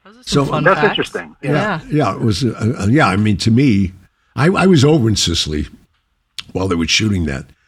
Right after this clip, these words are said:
Speaker 2: The mood on the set wasn't that good. <laughs>
Speaker 1: No.
Speaker 2: Everybody was disappointed. It was like they, they felt it, you know, as we did as an audience. But,
Speaker 1: Hmm.
Speaker 2: uh,
Speaker 3: Yeah, that was
Speaker 1: Unfortunate.
Speaker 3: terrible. Uh, uh, yeah, it, it was just bad.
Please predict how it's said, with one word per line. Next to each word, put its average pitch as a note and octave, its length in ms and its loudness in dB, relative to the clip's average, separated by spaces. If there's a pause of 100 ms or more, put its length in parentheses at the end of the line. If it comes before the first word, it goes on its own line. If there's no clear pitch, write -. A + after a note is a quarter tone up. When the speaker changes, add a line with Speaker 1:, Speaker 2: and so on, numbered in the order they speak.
(260)
Speaker 2:
The A2+ 240 4
mood C#3+ 320 4
on A#2+ 160 4
the F#2+ 80 2
set - 280 -2
wasn't F#2+ 340 0
that G#2+ 200 2
good. - 460 0
<laughs> D#4 140 -6
Speaker 1:
No. E3 340 -2 (340)
Speaker 2:
Everybody A#3 420 0
was A#3 160 0
disappointed. G#3+ 720 -4
It F2+ 40 -6
was F2+ 160 -6
like G2+ 320 -6
they, C3 440 -10
they A#2+ 220 -2
felt D#3 320 -2
it, - 140 -10 (280)
you G2 100 -8
know, D2 180 -12 (240)
as C3+ 220 4
we A#3 160 4
did F2 200 0
as G2 160 -2
an C3 120 0
audience. D#2 540 -6 (720)
But, E3+ 260 -6
Speaker 1:
Hmm. - 60 -8
Speaker 2:
uh, C2+ 160 -8
Speaker 3:
Yeah, C3+ 380 4
that D3 140 2
was - 220 -6
Speaker 1:
Unfortunate. E3+ 80 -6
Speaker 3:
terrible. A2+ 460 -4
Uh, - 720 -18
uh, G#2+ 520 0 (920)
yeah, C3+ 300 -2
it, B2 80 -8 (280)
it D3 60 -2
was C3 120 -4
just - 160 -14
bad. D2+ 300 -4